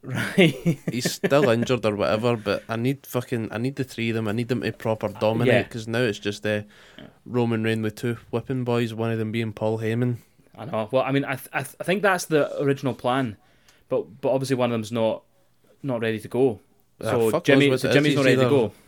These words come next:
Speaker 2: injured or he's not sober, 'cause I think that's the one that keeps getting the D U Is and shit.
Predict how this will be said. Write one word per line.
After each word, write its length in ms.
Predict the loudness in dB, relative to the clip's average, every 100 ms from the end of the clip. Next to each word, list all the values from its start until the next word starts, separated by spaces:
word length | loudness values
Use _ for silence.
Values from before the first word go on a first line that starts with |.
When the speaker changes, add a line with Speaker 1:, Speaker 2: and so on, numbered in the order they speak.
| -4
Speaker 2:
injured 440 | -2 0 0 -2 -2
or 60 |
he's 240 | -2 -4 -4
not 180 | -4
sober, 360 | -4 -4 -2 -2
'cause 200 | -4 -4
I 60 | -4
think 120 | -2
that's 220 | -2 -2
the 60 | -2
one 140 | -4
that 80 | -4 -6
keeps 240 | -10 -6
getting 240 | -4 -2
the 80 | -4
D 140 | -4 -4
U 220 | -2 0
Is 180 | 0 0
and 120 | -4 -6
shit. 320 | -4 -4